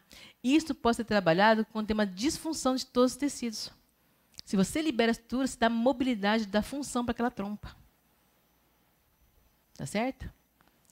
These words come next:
E não precisa fazer cirurgia. Porque a cirurgia pode criar mais aderências. Só em caso de um colapso.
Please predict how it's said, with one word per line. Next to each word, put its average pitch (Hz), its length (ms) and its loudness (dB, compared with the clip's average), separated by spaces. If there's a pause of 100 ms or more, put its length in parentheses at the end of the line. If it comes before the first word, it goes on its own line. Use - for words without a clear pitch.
(100)
E 262 140 -6
não 240 260 -4
precisa 254 240 -8
fazer 254 180 -6
cirurgia. 247 600 -4 (1700)
Porque 202 180 -6
a 202 40 -2
cirurgia 214 300 0
pode 226 180 -4
criar 226 180 2
mais 220 240 -2
aderências. 226 720 -6 (1400)
Só - 100 -8
em 233 100 -4
caso 226 300 2
de 247 80 -8
um 254 140 -4
colapso. 240 600 -2